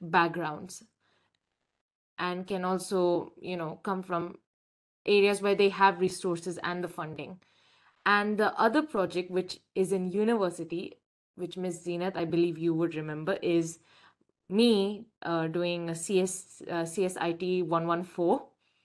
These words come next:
uh, system analysis. We had a wisp project. Um, Miss Zeenat was my teacher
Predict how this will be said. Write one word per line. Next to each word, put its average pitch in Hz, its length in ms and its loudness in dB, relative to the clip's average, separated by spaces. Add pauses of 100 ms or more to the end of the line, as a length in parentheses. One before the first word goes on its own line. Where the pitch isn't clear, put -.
(840)
uh, 175 160 -2
system 190 400 -4
analysis. 175 640 0
We 208 220 2
had 208 260 6
a 196 80 6
wisp 180 500 -2
project. 175 580 -4 (400)
Um, 165 460 -2 (360)
Miss 202 240 2
Zeenat 202 320 0
was 185 200 0
my 170 180 0
teacher 190 440 -2